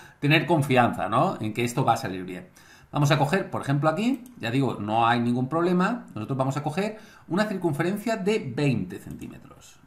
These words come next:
Eso ya sabéis, clicamos, ponemos aquí y veinte milímetros. Y vamos a decirle que del centro a aquí, perfecto, sean exactamente otros quince milímetros. Simplemente ahí lo dejamos.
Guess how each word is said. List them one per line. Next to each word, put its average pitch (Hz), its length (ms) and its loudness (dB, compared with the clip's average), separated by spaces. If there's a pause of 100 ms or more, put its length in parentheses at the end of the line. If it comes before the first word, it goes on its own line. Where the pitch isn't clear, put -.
(160)
Eso 95 200 -8
ya 113 120 -2
sabéis, 104 380 -4
clicamos, 220 680 0 (400)
ponemos 107 300 -6
aquí 226 440 -2 (220)
y 202 260 -2
veinte 113 460 -2
milímetros. - 580 -16 (320)
Y 165 60 -4
vamos 196 160 2
a 220 60 6
decirle 196 420 2
que 117 400 0
del 120 320 0
centro 185 580 0 (120)
a 170 180 4
aquí, 208 500 -2 (300)
perfecto, 214 800 -4 (240)
sean 190 560 0
exactamente 165 1040 0
otros 196 500 -2
quince 123 380 -2
milímetros. - 360 -12 (160)
Simplemente 135 800 -4
ahí 98 220 -2
lo - 80 -14
dejamos. - 500 -20